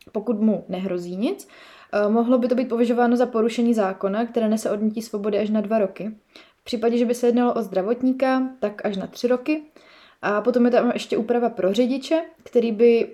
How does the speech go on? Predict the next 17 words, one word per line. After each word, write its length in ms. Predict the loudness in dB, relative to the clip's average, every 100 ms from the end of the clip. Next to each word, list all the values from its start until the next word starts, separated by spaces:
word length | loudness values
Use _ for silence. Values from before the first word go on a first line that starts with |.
| -6
pokud 240 | -4 -2 -2
by 60 |
byl 200 | 0 0
účastníkem 580 | 0 -2 -2 0 0 2
nehody 380 | 2 2 4 4
a 80 | 4
neposkytl 500 | -2 -4 -6 -6 -2
druhému 340 | 0 2 0
člověku 400 | -2 -4 -4 -6
potřebnou 440 | -8 -6 -2 -2
pomoc 400 | 0 -2 -2 -4 -2
a 80 |
nehrozilo 500 | 0 4 4 4 2
by 100 | 2
mu 140 | 2 -2
přitom 440 | -4 -8 -4 -2
nebezpečí, 680 | -2 -4 -6 -8 -6 -6 -8